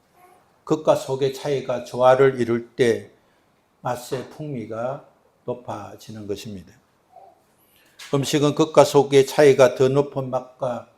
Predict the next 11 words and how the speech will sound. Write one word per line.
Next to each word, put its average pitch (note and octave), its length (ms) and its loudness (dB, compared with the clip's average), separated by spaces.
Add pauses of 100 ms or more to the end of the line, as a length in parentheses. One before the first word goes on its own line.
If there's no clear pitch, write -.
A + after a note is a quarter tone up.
(260)
식감을 A#2 720 -4
줄 B2+ 200 -4
수 A#2+ 140 -10
있습니다. G2+ 460 -14 (1300)
그러나 C#3 300 -2
사람에게 D3+ 640 -4
있어서 C3 360 -6
겉과 D3 720 0
속이 C#3 460 -4
다른 A2+ 320 0
것은 A2 500 -6